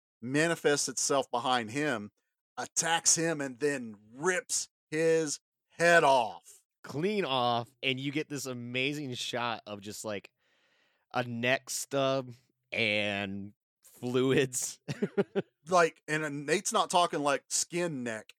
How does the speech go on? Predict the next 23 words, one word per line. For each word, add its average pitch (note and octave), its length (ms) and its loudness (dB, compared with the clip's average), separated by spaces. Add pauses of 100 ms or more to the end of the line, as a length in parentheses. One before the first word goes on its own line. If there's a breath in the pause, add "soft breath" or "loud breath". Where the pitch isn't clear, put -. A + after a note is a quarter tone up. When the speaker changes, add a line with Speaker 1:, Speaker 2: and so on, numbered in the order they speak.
Speaker 1:
We're C#3 140 -6
talking E3+ 360 2
the C3 100 -2
esophagus. D#3+ 960 0 (380)
The C#3 100 0
little C#3 160 4
Speaker 2:
Yeah. A2+ 300 4 (120)
Speaker 1:
tube G3 540 -4 (420)
is D#3+ 220 -2
sticking - 520 -2
up E3 240 -2
out, D3 380 4
and C#3 260 -4
blood C#3+ 460 0
is C3 160 -2
spurting C3 1000 -2 (480)
in D#3 220 0
the C#3 200 -2
air. A#2 560 0 (420)
And D3+ 200 2
I'm D3+ 260 4
just C#3+ 300 0
like, A#2+ 260 2